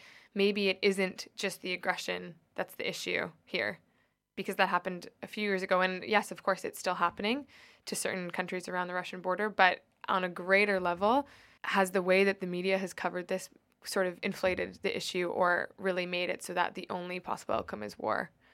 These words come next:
And I think a constructivist would argue that that's true, and that in that case,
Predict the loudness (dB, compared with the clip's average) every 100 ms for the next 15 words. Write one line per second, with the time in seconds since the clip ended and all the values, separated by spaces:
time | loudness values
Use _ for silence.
0 | _ _ _ 2 4 2 0 -2 -4 -4
1 | -4 -6 -10 -6 -2 -2 -4 -8 -6 -8
2 | -8 -6 -2 -2 -2 -2 -4 _ -18 -8
3 | 6 8 8 6 2 4 4 0 -10